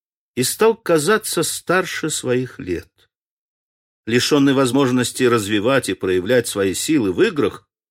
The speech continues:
он ушел в себя и стал развивать свои умственные способности.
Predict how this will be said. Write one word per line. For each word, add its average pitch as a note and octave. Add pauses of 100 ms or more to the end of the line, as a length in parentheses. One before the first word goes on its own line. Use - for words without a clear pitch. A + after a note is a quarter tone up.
он A#2
ушел F#3+
в -
себя A#2+ (400)
и G#2
стал D3+
развивать A2+
свои A2+
умственные G2
способности. -